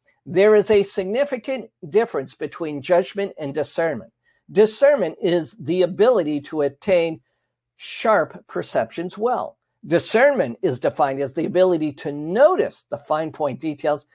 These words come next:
and the ability to understand and comprehend something.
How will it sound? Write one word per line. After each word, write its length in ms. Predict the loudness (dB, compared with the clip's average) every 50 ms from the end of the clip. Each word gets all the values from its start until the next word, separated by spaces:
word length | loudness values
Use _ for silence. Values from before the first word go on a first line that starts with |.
| _ _ _
and 160 | -6 -2 0
the 80 | 2 2
ability 560 | 2 2 4 6 6 6 8 6 4 2 -4 -8
to 200 | -10 -10 -6 -4
understand 560 | -4 -4 -4 -6 -8 -4 -2 -2 0 -2 -2 -6
and 160 | -10 -12 -10 -8
comprehend 640 | -8 -8 -8 -6 -8 -8 -6 -6 -6 -6 -6 -8
something. 400 | -10 -12 -14 -14 -14 _ -20 -20